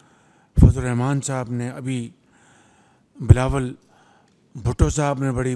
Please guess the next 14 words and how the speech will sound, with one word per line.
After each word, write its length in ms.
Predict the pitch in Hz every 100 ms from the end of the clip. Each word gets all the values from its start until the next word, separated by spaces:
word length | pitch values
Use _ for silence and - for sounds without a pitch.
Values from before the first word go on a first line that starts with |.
| 110
पुरजोश 420 | 143 123 131 135
तकरीर 360 | - 117 143 175
की 220 | - 143
और 180 | 135 135
साथ 280 | 139 160 175 - _ _ _ _ _ _ _
फर्द-, 260 | - 160 - -
<clears throat> 340 | - - 117 -
फर्दन 300 | 180 180 165
फर्दन 380 | 156 151 151 104 - - _ - - _ _ _ _ _ _ -
सब 260 | 175 185
ने 160 | 175 139 110 - _ _ _
इसमें 320 | 151 113 131 117
हिस्सा 280 | 127 143
डाला, 360 | 120 113 120